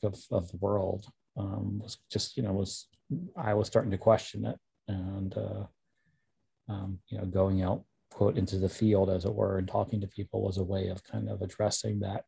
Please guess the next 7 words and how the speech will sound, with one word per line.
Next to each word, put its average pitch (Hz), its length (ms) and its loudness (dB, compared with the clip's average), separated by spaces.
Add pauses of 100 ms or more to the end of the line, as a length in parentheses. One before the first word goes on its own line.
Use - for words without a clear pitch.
(100)
kind 110 140 -4
of 107 180 -8 (300)
questioning. 117 720 -2 (920)
Um, 120 460 8 (540)
but, 143 340 8
you 151 80 8
know 135 340 12